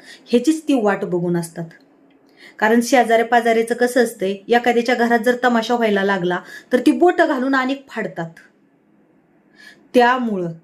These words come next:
जर घरात सून चुकतही असेल, कारण कसं असतंय, जेव्हा ती लग्न करून येते ना, तेव्हा ती आईच्या पोटात कसा संसार करायचा ही शिकलेली नसते.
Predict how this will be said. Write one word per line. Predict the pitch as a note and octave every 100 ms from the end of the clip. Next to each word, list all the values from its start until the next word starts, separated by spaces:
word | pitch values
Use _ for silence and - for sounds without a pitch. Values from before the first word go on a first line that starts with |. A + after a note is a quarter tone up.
| _ _ _ _ _ -
जर | A3 B3
घरात | A3 A3+ A#3+ A#3+
सून | - C4
चुकतही | C4 A3+ A3 A3+ A#3+ A3+
असेल, | A3 F3 E3+ F3+ E3+ - - - _
कारण | A3 A#3+ B3+
कसं | D4 D4 D#4
असतंय, | D4 - G#3+
जेव्हा | G#3 A#3 A#3+
ती | B3+ A#3+
लग्न | G3+ F#3+ A3+
करून | B3+ C4+ C4+
येते | C4+ C4 C#4+
ना, | C#4+ A3 - - -
तेव्हा | A3+ A#3+ B3+
ती |
आईच्या | A3+ A#3+ A#3+
पोटात | B3 C4 B3+ A#3+
कसा | B3+ D4
संसार | D4 D4 C#4 B3+
करायचा | A3 B3 A#3+ A3
ही | A#3
शिकलेली | B3 - E4+ C4 A3 G3
नसते. | F#3 E3+ - F3 E3